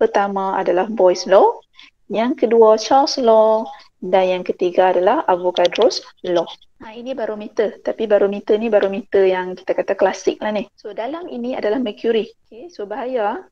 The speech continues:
kalau katalah jatuh, pecah, so kamu kena lari keluar daripada makmal dengan segera. So dalam tu adalah mercury. So Boyle's law ni cakap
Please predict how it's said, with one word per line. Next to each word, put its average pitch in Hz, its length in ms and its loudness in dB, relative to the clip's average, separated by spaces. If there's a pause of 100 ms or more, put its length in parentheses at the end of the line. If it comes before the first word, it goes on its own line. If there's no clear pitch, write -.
(120)
kalau 202 240 0
katalah 226 480 4
jatuh, 220 400 4
pecah, - 560 0 (480)
so 247 80 -2
kamu 220 240 -2
kena 214 400 -2
lari 208 400 4 (560)
keluar 233 320 6
daripada 196 240 2
makmal 190 320 -4 (400)
dengan 196 240 -6
segera. 190 420 2
So 190 140 -12
dalam 208 240 -12
tu 254 160 -8
adalah 214 160 -6
mercury. 196 880 -2 (160)
So 214 160 4
Boyle's 262 320 4
law 302 240 2
ni 226 240 0 (320)
cakap 220 480 -4